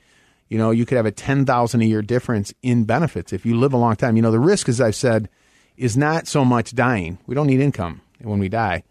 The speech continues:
The risk isn't dying. The in-, the risk is living. And so we have this, what we call longevity risk we really want to take a look at. And so we need to maybe change our perspective a little bit. And, and that's why I'm trying to help give you some ideas here. So when you do make these decisions,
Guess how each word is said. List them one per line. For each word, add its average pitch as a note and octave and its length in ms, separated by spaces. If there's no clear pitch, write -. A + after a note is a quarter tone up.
The B2 60
risk F#3 220
isn't B2+ 240
dying. A#2+ 340
The F#2+ 140
in-, C#3+ 240
the A#2 140
risk E3 260
is G2 160
living. A2+ 380
And A#2 100
so C#3 80
we C3+ 80
have B2+ 140
this, B2 160
what B2 100
we A2+ 80
call B2 200
longevity A2 580
risk G2+ 280
we A2+ 60
really B2 240
want G#2+ 260
to A2+ 100
take G#2 120
a F#2+ 40
look C#3+ 220
at. F#2+ 240
And A2 140
so D#3 100
we C#3 140
need A3 240
to F3 200
maybe D#3+ 380
change D#3 420
our B2 80
perspective C3+ 500
a B2 60
little A2+ 180
bit. A#2 180
And, A#2 220
and B2 240
that's D3+ 240
why D3 80
I'm B2+ 80
trying C#3 240
to A#2+ 80
help C#3 260
give B2+ 160
you B2+ 60
some A#2+ 180
ideas A#2+ 420
here. A#2 140
So A#2 160
when A2+ 220
you A2+ 100
do C3+ 180
make D#3+ 200
these A2 200
decisions, A2 540